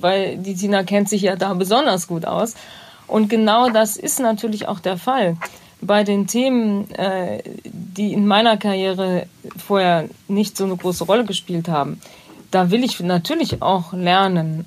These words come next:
Aber ich bin jetzt, glaube ich, äh, auf dem Weg, ähm,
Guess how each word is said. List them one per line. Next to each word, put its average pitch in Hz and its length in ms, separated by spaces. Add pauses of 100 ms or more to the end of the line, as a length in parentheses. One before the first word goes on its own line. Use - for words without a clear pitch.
(120)
Aber 185 380 (360)
ich - 300 (100)
bin 202 440
jetzt, 220 340
glaube 233 300
ich, 214 140
äh, 196 440
auf - 240
dem 185 240
Weg, 214 380 (640)
ähm, 180 600